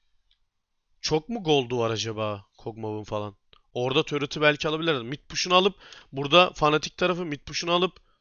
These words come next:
top side'a yürüyor. O yüzden geri çıkıyorlar da fight istemiyorlar. Allah Allah.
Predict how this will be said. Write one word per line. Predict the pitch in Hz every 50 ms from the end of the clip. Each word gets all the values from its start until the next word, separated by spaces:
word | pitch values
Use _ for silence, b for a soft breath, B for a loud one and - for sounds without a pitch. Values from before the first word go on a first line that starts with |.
| _ _
top | - 139 143 139
side'a | - - 151 160 156 180
yürüyor. | 208 202 170 139 143 175
O | 185 143 139
yüzden | 135 131 123 156 160 156
geri | 143 151 156 165
çıkıyorlar | - - - 165 165 180 208 226 233
da | 254 233 262 - _ _ _ _ _ _ _ _ _ _
fight | - - - 151 165 180 -
istemiyorlar. | - - - 175 180 190 180 151 120 107 107
Allah | 110 117 135 143 143 131
Allah. | 110 104 101 98 95